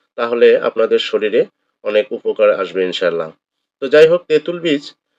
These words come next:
আহ, আমরা কিভাবে সংগ্রহ করব এবং তেঁতু-, তেঁতুল বীজ সেটা কিভাবে সংরক্ষণ করব এবং তেঁতুল বীজ আমরা কিভাবে নিয়ম করে খাবো, সে বিষয়টা নিয়ে আপনাদের সামনে সেই তথ্যটি আমি তুলে ধরব।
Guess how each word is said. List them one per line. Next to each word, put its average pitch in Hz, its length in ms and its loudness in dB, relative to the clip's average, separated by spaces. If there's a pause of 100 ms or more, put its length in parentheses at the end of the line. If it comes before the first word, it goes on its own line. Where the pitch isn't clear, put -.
(160)
আহ, 113 320 2
আমরা 131 160 6
কিভাবে 135 360 0
সংগ্রহ 123 340 4
করব 127 400 -2 (400)
এবং 113 260 -2
তেঁতু-, 123 500 0
তেঁতুল 131 300 -6
বীজ 131 160 -2
সেটা 123 300 0
কিভাবে 123 300 0
সংরক্ষণ 123 560 2
করব 135 360 -2 (380)
এবং 127 200 -4
তেঁতুল 139 300 -4
বীজ 156 400 -6
আমরা 120 200 0
কিভাবে 127 540 -2
নিয়ম 123 280 -2
করে 127 280 -2
খাবো, 113 360 -2
সে - 220 -4
বিষয়টা 117 380 0
নিয়ে 127 160 -2
আপনাদের 110 340 -4
সামনে 110 320 -4 (420)
সেই 110 180 -12
তথ্যটি 107 380 0
আমি 113 160 2
তুলে 92 240 -6
ধরব। 85 320 -6